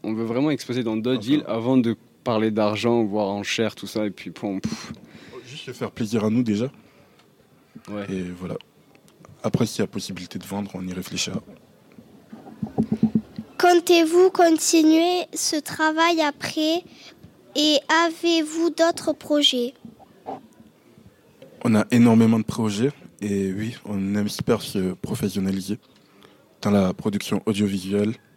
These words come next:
Speaker 2: tout ce qui est imagerie, son. Euh, on adore ça, du coup, ouais. S'il y a des appels à projets qui passent, pourquoi pas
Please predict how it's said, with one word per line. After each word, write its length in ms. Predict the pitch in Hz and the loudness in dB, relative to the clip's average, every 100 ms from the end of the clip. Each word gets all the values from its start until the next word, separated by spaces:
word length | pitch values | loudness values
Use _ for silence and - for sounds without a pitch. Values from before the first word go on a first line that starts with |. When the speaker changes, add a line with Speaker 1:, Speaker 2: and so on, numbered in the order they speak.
| _ | _
Speaker 2:
tout 100 | - | -12
ce 80 | - | -2
qui 100 | 113 | -2
est 100 | 92 | 0
imagerie, 480 | 107 101 95 95 101 | -2 -2 -2 -2 -4
son. 360 | 101 - 98 95 - - - - _ _ - _ _ _ _ - | -4 -6 -6 -6 -10 -20 -20 -20 _ _ -20 _ _ _ _ -10
Euh, 220 | - 50 - | -6 -6 -6
on 160 | - 101 | -4 -4
adore 260 | 95 101 - | -2 -4 -4
ça, 200 | - 104 | -4 -4
du 120 | 92 | -6
coup, 320 | - 107 98 - | -12 -10 -10 -6
ouais. 120 | 95 - - - _ _ | -6 -6 -12 -20 _ _
S'il 300 | - - 123 | -20 -8 0
y 20 | |
a 60 | 110 | 2
des 180 | 101 104 | 2 2
appels 200 | 104 107 | 4 4
à 40 | |
projets 280 | 101 110 101 | 4 2 0
qui 120 | - | -4
passent, 360 | 104 104 110 - - | -4 -4 -4 -8 -16
pourquoi 240 | - - 101 | -16 -6 -2
pas 200 | 104 | 0